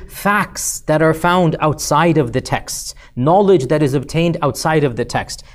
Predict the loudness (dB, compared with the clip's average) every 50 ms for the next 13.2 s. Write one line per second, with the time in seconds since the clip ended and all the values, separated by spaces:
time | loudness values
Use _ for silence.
0 | -4 -2 0 0 2 2 2 0 0 0 0 2 2 2 0 -4 -8 -18 -18 -6
1 | -2 0 2 2 2 4 4 2 2 2 2 2 2 0 0 -2 -4 -2 -2 0
2 | 0 0 0 -2 -2 -2 -2 -2 -2 0 2 2 2 2 0 0 -2 -2 0 2
3 | 2 0 -2 -4 -8 -14 -16 -8 -2 0 2 4 4 4 2 0 -2 -2 -2 -2
4 | -2 -2 -2 0 0 0 0 -2 0 0 -2 -2 0 0 0 2 2 2 2 0
5 | -2 -2 -2 -2 -4 -2 -2 0 0 0 0 -2 -4 -6 -4 -2 0 0 2 2
6 | 2 2 2 0 0 -2 -4 -2 0 2 2 2 2 2 2 2 2 0 0 -2
7 | -2 -2 -2 0 0 0 -2 -2 -4 -4 -2 -2 -2 -2 0 0 0 0 0 0
8 | -2 -2 -2 -6 -12 -20 -10 -4 -2 0 2 2 2 2 2 4 2 2 2 2
9 | -2 -2 -2 -2 0 0 0 0 0 0 0 0 0 -2 -2 0 0 0 2 2
10 | 0 -2 -2 0 0 0 2 0 -2 -4 -2 -2 0 0 0 -2 -4 -4 -4 -4
11 | -4 -6 -8 -8 -8 -8 -8 -6 -4 0 2 2 2 2 0 -4 -8 -14 -8 -6
12 | -4 -2 0 0 2 2 2 2 0 0 0 -2 -2 0 0 0 0 2 2 2
13 | 0 -2 -4